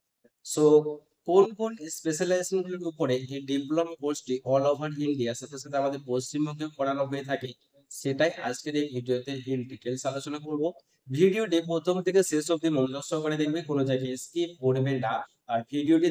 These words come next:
দেখার পর যদি কাউকে কোনো জায়গায় ডাউট থাকে, তাহলে কমেন্ট সেকশনে কমেন্ট করে জানাতে পারো। এছাড়াও ডেসক্রিপশন বক্সে Instagram আইডি লিংক দেওয়া আছে,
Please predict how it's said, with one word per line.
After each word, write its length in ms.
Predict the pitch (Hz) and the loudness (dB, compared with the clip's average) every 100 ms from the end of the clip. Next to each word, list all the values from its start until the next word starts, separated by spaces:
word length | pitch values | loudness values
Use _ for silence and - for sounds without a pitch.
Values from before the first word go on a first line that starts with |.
| 143 | 4
দেখার 240 | 135 160 160 | 2 0 -2
পর 80 | 160 | -6
যদি 120 | 160 151 | -6 0
কাউকে 200 | 131 131 131 | 2 0 -4
কোনো 120 | 139 143 | -10 -8
জায়গায় 260 | 143 143 127 | -6 -4 -2
ডাউট 200 | 117 135 156 | 0 -2 -4
থাকে, 140 | 147 147 | -8 -4
তাহলে 180 | 135 135 | -2 -2
কমেন্ট 200 | 120 127 127 | -2 -2 -4
সেকশনে 280 | 135 135 135 | -6 -8 -6
কমেন্ট 180 | 117 123 | -6 -4
করে 100 | 120 117 | -4 -2
জানাতে 220 | 120 131 151 | -2 0 2
পারো। 120 | 156 - _ _ - | 2 0 _ _ -6
এছাড়াও 300 | 151 190 151 135 | 2 4 4 2
ডেসক্রিপশন 500 | 139 135 156 151 165 143 | -4 -2 -2 0 -2 -2
বক্সে 240 | 143 131 127 | -2 0 0
Instagram 400 | 135 156 147 151 131 | -2 -4 -2 0 0
আইডি 140 | 127 131 | 0 -2
লিংক 120 | 131 127 | -2 -2
দেওয়া 140 | 120 | -2
আছে, 100 | 123 | -2